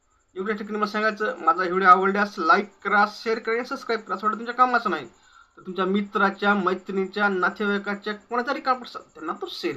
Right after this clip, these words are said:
करा आणि त्यांना सुद्धा लाईक आणि सबस्क्राईब करा सांगा, म्हणजे असे चांगले चांगले व्हिडिओ तुमच्यापर्यंत आले, त्यांच्यापर्यंत जातील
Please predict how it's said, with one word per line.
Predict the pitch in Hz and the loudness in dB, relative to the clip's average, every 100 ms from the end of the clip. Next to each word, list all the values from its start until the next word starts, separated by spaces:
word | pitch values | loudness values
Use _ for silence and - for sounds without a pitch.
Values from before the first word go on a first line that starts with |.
| - | -8
करा | 139 - _ _ _ _ _ _ - | -14 -14 _ _ _ _ _ _ -10
आणि | 165 | -10
त्यांना | - - | -8 -10
सुद्धा | 233 269 | -4 2
लाईक | 247 247 240 | 4 4 0
आणि | 233 | -6
सबस्क्राईब | 226 - 214 | -8 -4 -4
करा | 208 180 | -4 -8
सांगा, | - 165 | -8 -6
म्हणजे | 156 156 - | -6 -4 -2
असे | 202 254 | -2 -2
चांगले | 240 226 | -2 -2
चांगले | 220 214 | -2 -4
व्हिडिओ | 196 208 220 - | -2 -2 -4 -6
तुमच्यापर्यंत | 226 240 226 220 214 | -8 -4 -2 -2 -2
आले, | 208 202 | -2 0
त्यांच्यापर्यंत | 196 233 262 254 226 | -2 -4 -4 -4 -6
जातील | 214 202 170 | -6 -8 -8